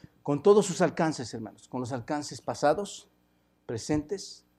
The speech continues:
y los alcances futuros para, a explicar esta verdad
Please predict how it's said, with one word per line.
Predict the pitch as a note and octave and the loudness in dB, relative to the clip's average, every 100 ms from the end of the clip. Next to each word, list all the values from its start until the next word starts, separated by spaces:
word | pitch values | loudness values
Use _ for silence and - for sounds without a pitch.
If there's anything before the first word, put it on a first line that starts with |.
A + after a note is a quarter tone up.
| _ _ | _ _
y | - | -8
los | B2+ B2+ | -6 -6
alcances | G#2+ D3+ C3+ C#3 - | -6 -6 -4 -6 -4
futuros | C#3 - C3+ B2+ A#2 - - _ _ _ _ - | -6 -2 2 2 0 -4 -16 _ _ _ _ -4
para, | A#2+ A#2 A2+ A2+ - - - | 0 2 2 -2 -12 -14 -6
a | B2 | -6
explicar | - C3+ A#2+ C#3 B2+ - | -6 -10 -6 0 0 -2
esta | A#2+ - A#2+ | -10 -6 -4
verdad | A2 A#2 A#2+ | -2 -2 -2